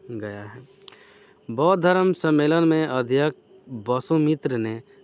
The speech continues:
महाविभ-, महाविभास सूत्र, महाविभास सूत्र नामक पुस्तक की रचना की थी,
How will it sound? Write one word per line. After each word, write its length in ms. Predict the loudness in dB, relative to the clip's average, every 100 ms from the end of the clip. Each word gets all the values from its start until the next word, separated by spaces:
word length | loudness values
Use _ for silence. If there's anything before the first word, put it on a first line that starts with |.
| -14 -6
महाविभ-, 2000 | -4 0 2 2 0 -6 -20 -20 -20 -20 _ -20 -18 -10 -10 -8 -8 -8 -10 -12 -10
महाविभास 1040 | -4 -4 -2 0 0 0 -2 0 0 0
सूत्र, 460 | -2 -6 -4 -6 -8 _ -12
महाविभास 1300 | -6 -6 -4 -4 -6 -8 -14 -12 -12 -8 -4 -4 -6
सूत्र 420 | -6 -6 -4 -12
नामक 420 | -6 -2 0 -2 -6
पुस्तक 360 | -10 -6 -6 -4
की 120 | -4
रचना 360 | -4 -2 -2
की 180 | -2 -8
थी, 120 | -14